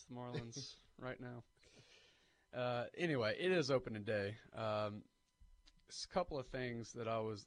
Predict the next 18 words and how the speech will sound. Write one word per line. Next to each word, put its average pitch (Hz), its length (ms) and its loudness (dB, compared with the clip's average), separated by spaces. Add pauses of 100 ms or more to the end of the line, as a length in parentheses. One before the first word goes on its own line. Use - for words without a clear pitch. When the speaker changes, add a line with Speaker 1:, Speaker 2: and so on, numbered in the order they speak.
Speaker 1:
I 110 40 -2
was 104 140 -6
looking 113 240 -8
at. 107 300 -2
The 107 80 -10
Astros 127 560 -2
and 110 100 -6
Rangers. 151 640 -6 (840)
Interested 113 300 -12
in 110 60 -8
that. 113 240 -6
Wanna 113 160 -8
see 123 140 -10
the, 110 200 -8 (180)
the 117 60 -12
world 117 240 -4
champions 117 500 -10
take 113 120 -8